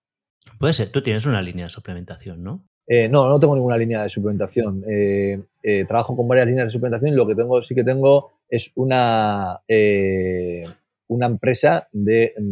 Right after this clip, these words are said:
Speaker 2: que tiene multimarcas. Y lo que hago que es Nutrisano, que es donde intento, pues todo lo que veo interesante en lo que hay en el mercado, ¿no? Es como que hago una pequeña selección y digo, "Joder, pues estas proteínas que son isonative, que son nativas, me gustaría tenerlas", ¿vale? Porque al final,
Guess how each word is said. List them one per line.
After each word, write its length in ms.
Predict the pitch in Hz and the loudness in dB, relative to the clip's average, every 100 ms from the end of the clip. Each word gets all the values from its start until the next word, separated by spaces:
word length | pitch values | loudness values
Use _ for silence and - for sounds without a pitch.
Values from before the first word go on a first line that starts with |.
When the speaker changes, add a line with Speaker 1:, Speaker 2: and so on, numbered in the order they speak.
| 92 | -6
Speaker 2:
que 100 | 90 | -6
tiene 220 | 107 120 | -4 -2
multimarcas. 880 | 113 120 110 104 120 123 - 85 _ _ _ - | 0 0 0 0 0 -2 -4 -14 _ _ _ -8
Y 80 | 101 | -2
lo 140 | 104 | 0
que 80 | 107 | 0
hago 160 | 110 | 0
que 60 | 110 | 0
es 120 | 101 | -2
Nutrisano, 580 | 117 107 107 131 139 160 | -2 -2 0 2 4 2
que 100 | 113 | 0
es 40 | |
donde 180 | 107 110 | 0 0
intento, 460 | 110 117 117 127 - _ _ - | 0 0 2 2 0 _ _ -14
pues 140 | 98 | -4
todo 140 | 127 135 | 4 6
lo 140 | 131 | 6
que 80 | 131 | 6
veo 240 | 139 135 | 6 6
interesante 500 | 135 135 123 147 143 | 6 2 4 4 4
en 80 | 131 | 2
lo 80 | 123 | 2
que 60 | |
hay 80 | 131 | 2
en 80 | 135 | 2
el 60 | 131 | 2
mercado, 360 | 139 147 151 | 2 6 6
¿no? 80 | 139 | 6
Es 100 | 160 | 2
como 200 | 135 123 | 2 2
que 80 | 131 | 4
hago 100 | 139 | 4
una 140 | 139 | 4
pequeña 300 | 131 131 131 | 0 0 -2
selección 580 | 127 131 - 151 160 214 - - _ - | 0 0 2 4 4 2 -4 -16 _ 0
y 480 | 135 127 123 117 117 | 4 6 6 6 6
digo, 200 | 113 101 | 4 2
"Joder, 200 | - 120 | 2 2
pues 120 | 110 | 4
estas 120 | 147 127 | 0 2
proteínas 500 | 117 143 156 151 - | 4 4 4 2 2
que 80 | 135 | 0
son 400 | 147 147 143 139 | 2 2 2 0
isonative, 640 | 139 143 135 123 175 180 | -2 0 0 2 4 6
que 80 | 131 | 4
son 140 | 151 | 0
nativas, 500 | 143 123 175 185 160 | -2 2 4 6 4
me 80 | 135 | 4
gustaría 280 | 120 127 143 | 2 2 2
tenerlas", 460 | 131 135 113 98 | 2 2 0 -2
¿vale? 160 | 110 143 | 0 2
Porque 180 | 131 107 | 2 -2
al 40 | |
final, 380 | - 113 135 147 | -6 0 0 0